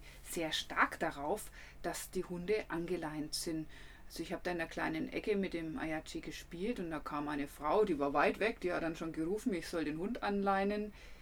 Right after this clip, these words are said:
Ich meine, es sind zum einen Menschen, die Angst haben, klar, gibt's, und Ayachi ist ja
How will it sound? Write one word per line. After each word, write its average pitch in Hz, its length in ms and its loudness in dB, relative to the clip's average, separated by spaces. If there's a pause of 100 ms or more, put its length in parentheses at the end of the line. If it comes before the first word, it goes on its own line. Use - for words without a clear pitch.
(320)
Ich - 60 -16
meine, 165 180 0
es 165 140 -2
sind 170 220 -4
zum 160 160 -2
einen 185 260 2
Menschen, 165 320 -2
die - 140 0
Angst 160 320 -4
haben, 226 380 0
klar, 180 320 0
gibt's, - 340 -8
und 175 300 -6
Ayachi 156 440 -4
ist - 220 -4
ja 208 180 2